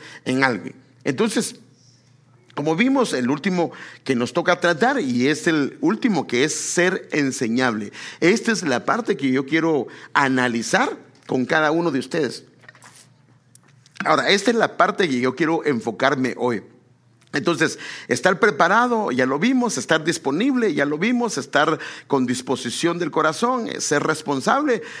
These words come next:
pero ahora quiero tratar la parte de ser enseñable.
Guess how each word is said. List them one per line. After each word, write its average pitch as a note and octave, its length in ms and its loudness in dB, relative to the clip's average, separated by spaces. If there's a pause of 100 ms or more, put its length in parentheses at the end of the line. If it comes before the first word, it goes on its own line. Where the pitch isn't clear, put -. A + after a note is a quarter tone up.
(120)
pero B2 180 2
ahora E3 220 4
quiero F3 520 0
tratar C#3+ 400 0
la F3 160 -2
parte F#3 360 0
de C#3 140 -4
ser E3+ 340 -2
enseñable. A#2+ 720 -4